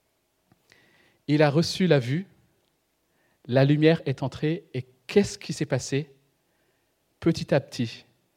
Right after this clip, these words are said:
il est devenu lumière à son tour. La lumière a éclairé, éclairé son cœur, et lui-même, il est devenu une lumière auprès des pharisiens.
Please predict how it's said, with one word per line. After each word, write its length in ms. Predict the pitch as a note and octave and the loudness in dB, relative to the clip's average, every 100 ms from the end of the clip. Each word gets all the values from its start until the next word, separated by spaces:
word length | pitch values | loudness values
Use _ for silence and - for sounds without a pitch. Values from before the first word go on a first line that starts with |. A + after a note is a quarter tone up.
| _ _ _ _ _ _ _ _ _ - | _ _ _ _ _ _ _ _ _ -2
il 120 | B2+ | 0
est 80 | A#2+ | 0
devenu 320 | A#2 B2 B2+ | 0 -2 -2
lumière 580 | C3 B2+ A#2 G2+ - - | -2 -2 -2 -4 -8 -16
à 80 | A2 | -12
son 160 | G#2+ G#2+ | -10 -12
tour. 380 | - - - _ _ _ _ _ _ _ _ _ _ _ _ _ _ - | -14 -14 -18 _ _ _ _ _ _ _ _ _ _ _ _ _ _ -2
La 120 | B2+ | 0
lumière 380 | D#3 F#3+ G#3+ G#3 | 2 4 4 2
a 100 | E3+ | 0
éclairé, 360 | E3+ - D#3+ - _ - | 0 2 -2 -2 _ -10
éclairé 380 | C#3 - D3+ C#3 | -4 0 0 0
son 180 | - B2 | -2 -2
cœur, 420 | B2+ E3+ - - _ _ _ _ _ _ _ _ _ - | -2 -2 -6 -20 _ _ _ _ _ _ _ _ _ -2
et 100 | C#3 | 2
lui-même, 440 | C3+ D#3 D#3 E3 E3+ | 4 4 4 4 2
il 120 | C#3 C3 | 0 0
est 60 | |
devenu 300 | B2+ A#2+ C3+ | 0 -2 -2
une 140 | B2 A#2+ | -2 0
lumière 420 | B2 A2+ A#2 - | 0 0 -2 -4
auprès 240 | C3+ - A#2 | -8 -6 -4
des 100 | A2 | -6
pharisiens. 440 | G#2+ G2 F#2 F#2 | -6 -10 -12 -16